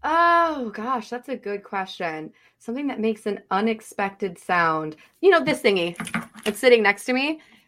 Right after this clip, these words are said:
I didn't know it was gonna make this sound. So this is a, um, ice globe. And it's, like, meant for, like, massaging your face. But I don't know if it'll do it in this mic right now. You can't hear it.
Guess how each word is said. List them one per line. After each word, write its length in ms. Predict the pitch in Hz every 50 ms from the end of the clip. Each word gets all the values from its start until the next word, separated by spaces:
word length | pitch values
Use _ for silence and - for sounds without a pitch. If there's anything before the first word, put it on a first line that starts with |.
| _ -
I 100 | 247 254
didn't 180 | 302 339 277 240
know 160 | 247 247 254
it 40 | -
was 140 | 240 226 214
gonna 160 | 233 233 214
make 260 | 202 190 190 202 202 214
this 160 | 226 226 226
sound. 480 | - 240 233 233 240 254 277 269 - - _ _ -
So 120 | - 240
this 140 | 254 254 349
is 160 | 330 320 294
a, 260 | - 233 226 220 214 202
um, 440 | - 214 202 196 180 170 165 160 - -
ice 260 | 180 190 208 208 -
globe. 360 | - 240 233 240 262 320 349 - _ _ _ - -
And 80 | 214
it's, 140 | 214 214 -
like, 280 | 240 214 202 202 - _ _
meant 260 | - 208 208 202 208
for, 140 | - 240 233
like, 280 | 220 208 185 175 175 - 214
massaging 500 | 202 196 196 208 185 180 180 226 220 208
your 120 | 196 190
face. 400 | 190 190 175 185 220 277 - - - - - - _ _ -
But 300 | 262 262 240 214 202 - -
I 60 | 214
don't 80 | 240
know 80 | - 214
if 80 | 214 226
it'll 160 | 214 196 190
do 140 | 185 196 196
it 100 | 202 -
in 80 | 185
this 220 | 175 170 175 - 185
mic 240 | 170 170 165 -
right 120 | 175 165 -
now. 300 | - 143 127 156 165 - _ _ _ _ _ _ _ _ _ _ _ _ _ _ _ _ _ _ _ _ - _ _ _ _ _ 185 _ _ -
You 160 | 190 190 180
can't 200 | - 208 170 -
hear 220 | 151 175 156 156
it. 180 | 156 160 -